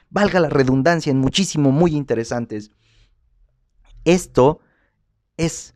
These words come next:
perder para ganar. Aportarte todo lo que se pueda, la mayor cantidad de veces, la mayor cantidad de días, nos permite a nosotros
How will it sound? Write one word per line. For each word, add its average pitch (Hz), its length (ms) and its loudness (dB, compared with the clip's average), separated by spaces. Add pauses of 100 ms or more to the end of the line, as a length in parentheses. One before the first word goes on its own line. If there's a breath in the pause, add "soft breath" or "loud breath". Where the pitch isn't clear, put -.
(160)
perder 131 580 0 (280)
para 120 180 0
ganar. 101 420 -4 (600)
Aportarte 220 680 -4
todo 208 400 2
lo 185 140 2
que 156 100 -6
se - 120 -2
pueda, 135 460 0
la 147 240 4
mayor 156 480 0
cantidad 170 420 0
de 156 120 2
veces, 143 480 2
la 151 200 4
mayor 151 520 2
cantidad 151 420 -2
de 135 160 0
días, 214 460 0 (1040)
nos 123 240 0
permite 165 480 0
a 165 60 0
nosotros 123 680 -2